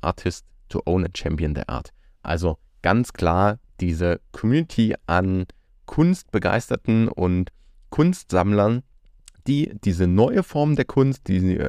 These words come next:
innovative Form der Kunst eben, ähm, aktiv mitgestalten möchte, verfolgen möchte und da auch die Künstler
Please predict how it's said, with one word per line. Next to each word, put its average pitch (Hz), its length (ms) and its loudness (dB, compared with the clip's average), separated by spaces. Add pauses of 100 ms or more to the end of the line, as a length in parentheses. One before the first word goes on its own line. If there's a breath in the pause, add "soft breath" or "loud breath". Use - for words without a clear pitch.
(100)
innovative 98 640 -2
Form 117 200 0
der 104 120 0
Kunst 101 460 -2
eben, 87 400 0 (400)
ähm, 85 460 -2
aktiv - 600 -4 (300)
mitgestalten 104 600 0
möchte, 98 220 0
verfolgen 110 420 0
möchte - 280 -2
und 82 140 -4
da 85 140 0
auch - 160 -4 (280)
die - 80 -16
Künstler 104 500 -2